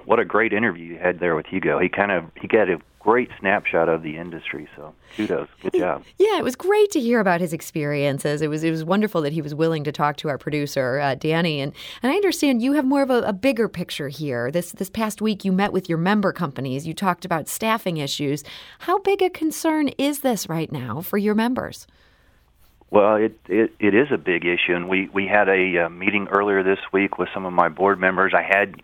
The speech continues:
Speaker 1: uh, representatives from U P S and FedEx both in the room, and some other companies that folks would recognize as well, um, from the truckload sector. And I think, uh, Hugo's experience, he kinda,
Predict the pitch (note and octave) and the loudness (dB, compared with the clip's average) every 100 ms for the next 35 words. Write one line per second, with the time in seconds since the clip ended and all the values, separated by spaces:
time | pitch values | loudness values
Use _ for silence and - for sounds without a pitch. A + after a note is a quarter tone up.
0 | _ F#2+ F2 F#2+ G2 F#2+ F#2 F#2 F2+ E2+ | _ -8 0 2 2 2 2 2 0 -4
1 | F2 G2 F#2 F#2 F#2+ F#2 E2+ F2 F2+ - | 0 0 4 4 2 -2 0 2 4 2
2 | - - F#2+ G2+ F#2+ F2+ F#2 G2 F2+ F2 | 2 2 4 0 2 2 2 2 0 -2
3 | F2 F#2+ G2 F#2 - F2+ F2+ F#2 E2+ F2 | 0 4 4 0 -2 -2 -2 -4 2 2
4 | - G2 - F#2+ F#2 F#2+ F2 F2+ F2+ E2+ | 4 0 0 0 2 0 -2 -2 -2 -4
5 | E2+ F2 G#2 E2+ D#2+ F2+ F2 E2+ - - | 0 4 4 4 0 0 0 0 -8 -18
6 | - - - G#2 G#2+ - A#2 - F2 E2 | -20 -20 -2 2 4 4 2 2 0 0
7 | - D#2+ - D#2 D#2+ E2+ E2+ F2 G2 F2 | 0 0 0 -2 -2 0 0 0 -2 -2
8 | - F2 D#2+ - - _ _ _ _ - | 2 2 2 -2 -10 _ _ _ _ 0
9 | A#2+ B2+ A2 F#2+ - - A#2 B2 - G#2 | 4 4 2 -2 -8 -2 0 0 -2 -2
10 | A2 G#2 F#2+ | 0 2 2